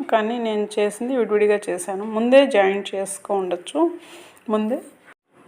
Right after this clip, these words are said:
ఎదురెదురుగా పరిచాం కదా, దేనికదే జాయింట్ చేసేసుకుంటే సరిపోయిండేది. ఇప్పుడు చూడండి ఎలా చేస్తున్నాను.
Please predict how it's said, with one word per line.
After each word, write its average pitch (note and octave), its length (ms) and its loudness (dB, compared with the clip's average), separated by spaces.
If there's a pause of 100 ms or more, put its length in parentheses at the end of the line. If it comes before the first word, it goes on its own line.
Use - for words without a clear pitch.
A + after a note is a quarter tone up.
(380)
ఎదురెదురుగా A#3 520 8
పరిచాం G3+ 440 2
కదా, G#3 200 4
దేనికదే A3 680 6
జాయింట్ G#3 500 2
చేసేసుకుంటే F#3+ 600 0
సరిపోయిండేది. F3+ 680 0
ఇప్పుడు A#3+ 420 -2
చూడండి G3 320 -2
ఎలా A3 280 2
చేస్తున్నాను. F#3 720 -2